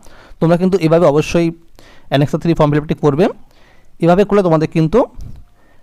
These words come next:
অ্যানেক্সার থ্রি ফর্মটি সাকসেসফুল হবে এবং তোমাদের ভাতা কিন্তু বন্ধ হবে না। এবার অনেকে এখানে প্রশ্ন করছো যে কোর্সের নাম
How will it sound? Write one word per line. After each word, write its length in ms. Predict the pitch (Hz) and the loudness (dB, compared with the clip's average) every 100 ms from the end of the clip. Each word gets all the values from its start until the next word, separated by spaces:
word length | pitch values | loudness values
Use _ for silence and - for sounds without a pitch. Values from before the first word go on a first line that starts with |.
| - | -14
অ্যানেক্সার 280 | - 143 160 | -6 -4 -2
থ্রি 100 | 170 160 | -2 0
ফর্মটি 300 | 147 143 196 - - - - - | 0 0 -2 -2 -6 -18 -18 -6
সাকসেসফুল 800 | 135 123 170 - - - - 170 156 | -4 -2 -4 -6 -12 -20 -2 0 2
হবে 140 | 156 415 - - - | 0 -2 -6 -10 -6
এবং 100 | 139 | -2
তোমাদের 260 | 143 139 147 131 | 0 2 0 0
ভাতা 160 | 123 139 | -2 0
কিন্তু 160 | 143 170 127 | 0 0 0
বন্ধ 160 | 120 127 | 0 0
হবে 140 | 113 113 110 | 0 -2 -6
না। 60 | - - - - - - - - - - - - _ | -10 -18 -20 -20 -20 -20 -20 -20 -20 -20 -20 -20 _
এবার 120 | 180 170 | 0 0
অনেকে 140 | 180 190 | 2 0
এখানে 160 | 190 196 | 0 0
প্রশ্ন 180 | 160 160 175 | -2 0 -2
করছো 240 | 180 - 147 - - - - | -2 -2 -4 -4 -10 -20 -10
যে 80 | 143 139 | -8 -4
কোর্সের 360 | 160 170 - 196 151 | -4 -4 -2 0 0
নাম 120 | 139 | 0